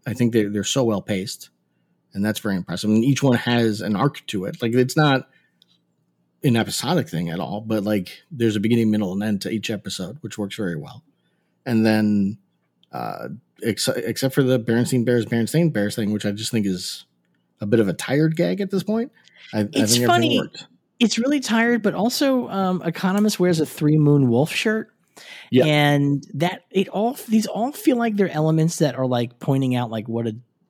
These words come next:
Speaker 2: what a lame-ass <laughs> Economist is.
Speaker 1: But, but he,
Speaker 2: Like,
Speaker 1: you think he
Speaker 2: unfortunately,
Speaker 1: would know
Speaker 2: Leota's
Speaker 1: that,
Speaker 2: involved.
Speaker 1: right? That's the thing, is he doesn't know about it.
Speaker 2: That's actually a good point. Yeah, you're
Speaker 1: Yeah,
Speaker 2: right.
Speaker 1: he's the one who's like,
Speaker 2: Uh,
Speaker 1: "No."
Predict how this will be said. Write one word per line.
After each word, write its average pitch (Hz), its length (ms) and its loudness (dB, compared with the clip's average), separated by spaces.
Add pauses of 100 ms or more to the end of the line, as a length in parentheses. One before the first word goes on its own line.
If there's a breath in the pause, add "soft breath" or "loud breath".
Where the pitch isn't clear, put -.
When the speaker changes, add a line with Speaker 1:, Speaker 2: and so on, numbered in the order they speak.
(400)
Speaker 2:
what 120 140 -2
a 110 120 0 (180)
lame-ass 113 640 0
<laughs> - 0 -
Economist 247 680 2
is. - 280 2 (180 loud breath)
Speaker 1:
But, 196 220 2
but 165 80 8
he, 175 160 4
Speaker 2:
Like, 190 140 4
Speaker 1:
you 165 80 6
think 147 40 8
he 175 60 8
Speaker 2:
unfortunately, 214 560 8
Speaker 1:
would 196 120 6
know 185 80 8
Speaker 2:
Leota's 165 80 8
Speaker 1:
that, 160 100 6
Speaker 2:
involved. 107 580 0
Speaker 1:
right? - 60 -20 (380)
That's 156 220 2
the 147 80 0
thing, 190 160 4
is 117 100 2
he 165 140 4
doesn't 113 280 4
know 135 160 2
about 78 300 -8
it. - 60 -20 (200)
Speaker 2:
That's 156 260 4
actually 143 220 2
a 104 60 -2
good 95 140 -4
point. 92 340 -6
Yeah, 135 240 2
you're 135 200 4
Speaker 1:
Yeah, 113 60 4
Speaker 2:
right. 104 120 2
Speaker 1:
he's 135 140 0
the 139 60 2
one 123 120 4
who's 110 100 -2
like, - 80 -2
Speaker 2:
Uh, 151 300 2
Speaker 1:
"No." - 160 -14